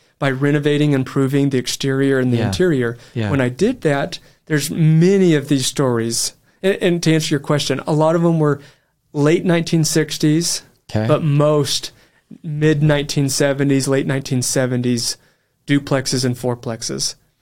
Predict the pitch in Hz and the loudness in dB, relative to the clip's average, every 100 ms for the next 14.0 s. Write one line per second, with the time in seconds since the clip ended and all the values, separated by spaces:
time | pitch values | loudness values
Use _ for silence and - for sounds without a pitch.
0 | _ _ _ - 156 - 156 156 202 156 | _ _ _ -2 0 2 2 2 0 2
1 | 156 156 151 139 - - _ _ _ - | 2 2 2 0 -2 -10 _ _ _ -14
2 | - 208 160 185 185 156 - 147 139 - | -4 -2 -2 -2 -2 -2 -2 -4 -2 0
3 | 143 131 131 131 - 160 156 156 151 151 | 2 2 0 -2 -4 0 2 2 2 0
4 | 151 151 170 147 147 147 143 143 143 143 | 0 -4 -2 -2 0 0 2 2 2 -2
5 | 143 147 147 139 147 135 139 143 139 131 | -4 -2 0 -2 -2 -2 0 0 0 -2
6 | 127 127 135 147 - _ - 139 135 117 | -2 -2 -2 -4 -10 _ -12 -6 -2 -2
7 | 113 110 _ _ _ - - - 131 113 | -4 -8 _ _ _ -20 -14 -6 -4 -4
8 | 92 - 147 147 170 175 170 143 - 196 | -6 0 2 2 0 0 0 -2 -2 -4
9 | 254 165 147 156 - 147 139 131 160 156 | -2 0 2 0 -2 -2 -2 -2 -2 0
10 | - 147 147 151 135 139 139 139 147 127 | -2 0 0 -2 -2 -2 -2 -2 -4 -4
11 | 131 135 139 127 123 127 143 - 135 131 | -2 -2 0 -2 -2 -2 -2 -4 -4 -2
12 | 135 - - 151 151 139 - 123 123 156 | -4 -6 -4 -2 0 -2 -2 -2 -2 -4
13 | - _ _ 139 - 196 185 131 151 196 | -12 _ _ -12 -2 -2 0 -2 -2 -6